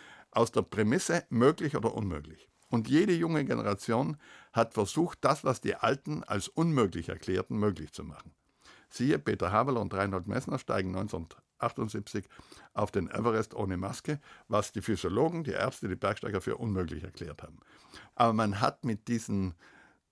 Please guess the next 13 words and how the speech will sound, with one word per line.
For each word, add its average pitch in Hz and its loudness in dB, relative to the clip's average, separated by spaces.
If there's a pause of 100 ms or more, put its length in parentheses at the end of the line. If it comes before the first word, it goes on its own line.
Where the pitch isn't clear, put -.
touristischen 120 2
Infrastrukturen 95 -2
an - -6
den 98 0
Achttausendern 143 -2
oder 92 -2
am 90 -6
Mont 90 -6
Blanc 147 -2 (800)
oder 113 6
mit 107 -2
der 101 2
Kletterhalle, 123 0